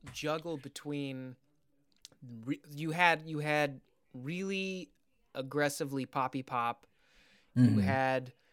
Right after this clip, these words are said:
Speaker 1: you sort of had the bubbling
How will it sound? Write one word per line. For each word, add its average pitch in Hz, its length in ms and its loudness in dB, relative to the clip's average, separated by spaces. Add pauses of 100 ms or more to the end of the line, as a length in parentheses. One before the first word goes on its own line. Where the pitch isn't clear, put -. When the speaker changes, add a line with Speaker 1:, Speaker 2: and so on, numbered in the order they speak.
(640)
Speaker 1:
you 147 100 -8
sort 190 240 0
of 170 80 -2
had 151 360 0
the 139 280 0 (380)
bubbling 160 520 0